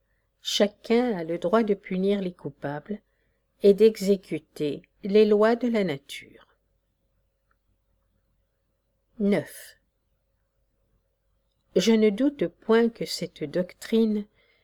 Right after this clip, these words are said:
ne paraisse à quelques-uns fort étrange. Mais avant que de la condamner, je souhaite qu'on me dise par quel droit un prince ou un État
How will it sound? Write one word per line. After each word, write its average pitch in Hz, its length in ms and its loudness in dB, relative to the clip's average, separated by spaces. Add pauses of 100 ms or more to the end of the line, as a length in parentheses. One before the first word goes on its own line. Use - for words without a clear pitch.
(120)
ne 202 180 6
paraisse 226 720 -2
à - 80 -4
quelques-uns 170 760 -2
fort 147 380 -8
étrange. - 800 -8 (1400)
Mais 180 240 0
avant 202 320 2
que 170 140 -8
de 156 120 -2
la 151 140 0
condamner, 175 680 0 (640)
je 240 200 2
souhaite 285 600 -4
qu'on 208 140 2
me 202 160 2
dise 240 640 -4 (100)
par - 280 -8
quel 147 240 -4
droit 214 400 -4 (640)
un 151 140 -2
prince 143 720 -10
ou 185 100 -2
un 180 160 -2
État 170 520 -8